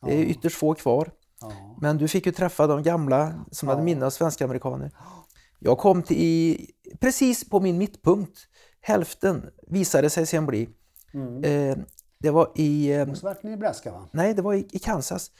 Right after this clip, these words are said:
Speaker 1: Det var i
Speaker 2: Men
Speaker 1: Fort
Speaker 2: nära gränsen då antagligen till Nebraska.
Speaker 1: ja, Fort Riley.
Speaker 2: Mm,
Speaker 1: Eh,
Speaker 2: okej.
Speaker 1: där. Det,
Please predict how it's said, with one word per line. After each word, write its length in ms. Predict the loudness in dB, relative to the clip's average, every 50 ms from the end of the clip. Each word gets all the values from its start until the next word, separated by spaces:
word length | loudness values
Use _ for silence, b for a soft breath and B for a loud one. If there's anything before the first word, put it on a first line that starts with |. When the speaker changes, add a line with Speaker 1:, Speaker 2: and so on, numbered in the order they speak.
| b b b b
Speaker 1:
Det 80 | -8 -4
var 180 | -4 -4 -4 -2
i 180 | -4 -2 -2 -2 -4 -8 _ -20 -16
Speaker 2:
Men 100 | -12 -2
Speaker 1:
Fort 100 | 2 2
Speaker 2:
nära 280 | 4 4 2 0 -2 -2
gränsen 480 | -2 -4 -4 -4 -6 -8 -10 -10 -10 -8
då 120 | -8 -8
antagligen 580 | -8 -8 -8 -8 -8 -8 -8 -8 -10 -12 -14 -12
till 200 | -12 -10 -10 -10
Nebraska. 580 | -10 -12 -12 -12 -12 -14 -14 -16 -16 -16 -12 -6
Speaker 1:
ja, 120 | -4 -4 -4
Fort 260 | -2 0 0 0 2
Riley. 500 | 2 -2 -2 0 0 0 0 0 0 -2 -2 -8 _ _ _ _ _ _ _ _
Speaker 2:
Mm, 140 | -12 -10 -2 0
Speaker 1:
Eh, 340 | 2 4 4 4 2 0
Speaker 2:
okej. 180 | -2 -8 -2 2
Speaker 1:
där. 200 | 2 2 2 0 -4 _ _ -20 _ _ _ _
Det, 220 | 2 2 2 2